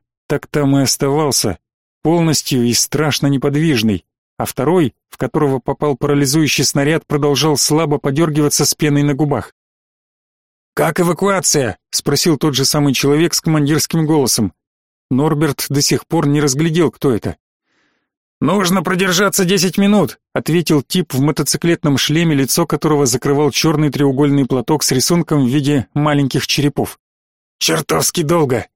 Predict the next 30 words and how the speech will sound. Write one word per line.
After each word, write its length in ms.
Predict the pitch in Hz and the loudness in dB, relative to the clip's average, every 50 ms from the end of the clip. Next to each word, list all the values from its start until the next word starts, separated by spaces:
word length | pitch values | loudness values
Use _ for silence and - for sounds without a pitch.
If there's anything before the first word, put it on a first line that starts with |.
| _ | _
Они 200 | - 131 151 175 | -4 -2 0 0
уже 180 | 170 147 151 156 | 2 0 0 0
почти 320 | - 165 - - - 180 | -2 -2 -4 -2 -2 -2
здесь!" 400 | 147 123 156 151 139 - - - _ _ _ _ _ _ _ _ _ _ _ _ _ _ _ _ _ _ _ _ | -2 0 0 0 0 -2 -2 -4 _ _ _ _ _ _ _ _ _ _ _ _ _ _ _ _ _ _ _ _
Норберту 560 | - 113 139 170 170 147 143 151 143 - - | -2 0 2 2 2 0 0 0 0 0 -2
хотелось 440 | 131 - 143 - - 151 143 135 117 | -2 -2 -2 -2 0 0 0 2 0
свалиться 540 | - - - 123 131 147 156 143 - - 147 | 0 0 0 0 0 2 2 0 0 0 2
на 100 | 147 143 | 2 2
землю, 320 | 123 117 165 160 143 135 | 2 2 2 2 2 0
как 200 | 135 - 151 - | 0 0 -2 -2
остальные, 520 | 147 - - - 151 156 170 185 180 160 139 | -2 -2 0 0 0 2 2 2 2 2 2
но 200 | 135 143 151 156 | 2 2 2 2
он 160 | 160 160 165 | 2 2 2
испортил 500 | 143 - - - 196 185 151 - 165 151 | 0 -2 -2 -2 -2 -2 0 2 0 2
бы 140 | 143 156 143 | 2 0 -2
кадр, 400 | - - 175 180 151 123 120 110 | 0 -2 -2 0 0 0 -2 -2
так 200 | - 147 143 - | -2 -4 -4 -4
что 180 | - - 147 | -2 0 2
он 120 | 147 147 147 | 2 2 2
лишь 200 | 156 151 - - | 2 0 2 0
опёрся 500 | 147 127 - 180 170 151 - - 147 135 | 0 0 2 0 0 2 2 2 2 2
о 60 | 127 | 0
стену 440 | - - - - 180 165 165 135 - _ _ _ _ _ | -2 -2 0 0 0 2 2 0 -2 _ _ _ _ _
и 120 | - 175 | -6 -6
посмотрел 580 | 151 - 160 - - 156 151 147 - 160 180 156 | -4 -2 -2 -2 0 0 0 0 0 0 0 2
в 60 | - | 0
сторону 400 | - - - 160 151 151 151 147 | 0 0 0 0 2 2 0 0
пролома 440 | - - 143 139 147 156 156 151 151 | 0 -2 0 0 2 2 2 2 0
в 60 | 127 | 0
баррикаде. 580 | 123 135 151 151 - - 160 135 104 101 90 | 0 0 0 0 0 0 0 0 0 0 -2